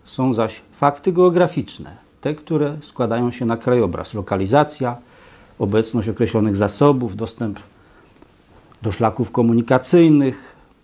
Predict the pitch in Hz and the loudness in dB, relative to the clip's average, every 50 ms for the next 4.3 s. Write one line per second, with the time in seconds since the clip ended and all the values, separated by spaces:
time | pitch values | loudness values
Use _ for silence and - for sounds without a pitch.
0 | _ _ _ _ _ _ _ _ _ - 107 101 120 131 131 - - 135 127 123 | _ _ _ _ _ _ _ _ _ -6 -4 0 0 0 0 0 -2 -2 -2 -2
1 | - - - 123 - - 123 120 - - 143 131 - - - 190 185 175 165 151 | -4 -4 -4 -4 0 -2 -2 -2 -2 -4 -6 -6 -6 -2 2 4 6 6 6 4
2 | 131 - - - - 117 110 110 107 107 98 - - _ _ _ _ _ _ _ | 2 0 -4 -10 -10 -8 -6 -6 -6 -8 -10 -16 -20 _ _ _ _ _ _ _
3 | _ _ - - - - - 131 120 - 131 - - - 143 139 139 156 147 131 | _ _ -20 -20 -20 -6 -4 -4 -4 -4 -8 -8 0 2 2 4 6 6 6 4
4 | 95 - - - - - | 2 -2 -10 -16 -18 -20